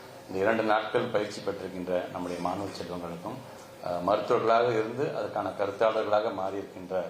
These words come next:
அந்த நல்ல உள்ளங்களுக்கும் இந்த நேரத்தில் என்னுடைய நன்றியை நான் தெரிவித்துக் கொள்கின்றேன். வருங்காலத்தில் நான் ஏற்கனவே சொன்னது மாதிரி தான், இந்த உறுதிமொழியை நம்ம ஏற்றுக்கிறோம்னா, ஏறத்தாழ நம்ம பள்ளி மாணவ செல்வங்கள் மட்டும் ஏற்றுக்கிட்ட அந்த உறுதிமொழியோட அளவு மட்டும் பார்த்தீங்கன்னா, ஒரு கோடி அஞ்சு லட்சம் பேர்.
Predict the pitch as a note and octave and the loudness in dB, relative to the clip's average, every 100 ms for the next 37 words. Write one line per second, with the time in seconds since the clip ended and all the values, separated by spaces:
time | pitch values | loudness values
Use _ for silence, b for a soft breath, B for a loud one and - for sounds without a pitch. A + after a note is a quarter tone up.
0 | - F2+ F2 F#2 G2 F#2 F2+ F#2 F#2+ F#2 | -8 -8 -6 -4 0 2 0 -2 -2 -2
1 | E2+ - F#2+ E2+ - B B B - F2 | -6 -8 -8 -10 -16 B B B -10 -6
2 | F2+ F#2+ G2 F#2 E2+ E2+ F2 F#2+ F2+ E2 | -4 -4 -6 -6 -6 -8 -6 -4 -4 -4
3 | E2 F2 - F2 F2 E2+ - D#2 F2+ F#2+ | -6 -6 -6 -8 -8 -8 -8 0 2 2
4 | G2 G2 G2 - F#2 - F2+ F#2 F#2 G2+ | 2 2 2 -2 -4 -6 -4 -2 -2 -2
5 | A2+ G2+ F#2+ F#2+ F2+ F2 G2 - B B | -4 -2 -4 -2 -4 0 0 0 B B
6 | B B B - G2+ C#3 D#3 E3 C#3+ C3+ | B B B -2 4 6 6 6 6 4
7 | A#2 A2 B2+ B2+ A#2 A#2 B2+ G#2+ G#2 B2 | 4 4 2 2 0 0 4 4 4 0
8 | - A#2+ B2+ D3 D#3 D3+ A2 B2+ D#3 F3 | 2 4 4 2 2 2 2 0 0 0
9 | D#3 C#3+ D3 B2+ B2 A#2+ A#2+ D3+ B2 B2+ | 2 0 -2 -4 -2 -2 -2 -2 -2 -2
10 | C3+ B2 A#2 G2+ G#2+ A#2 B2 A2 G#2 G2 | -6 -4 -2 -2 -4 -4 -2 0 2 2
11 | F#2+ A2+ A2 G2 - G#2 A2+ B2 G#2 G#2 | 2 0 -2 -4 -4 -4 -2 -2 -2 0
12 | A2 G2+ F2+ F2+ E2+ - E2 F#2+ | 0 0 -4 -6 -8 -10 -8 -8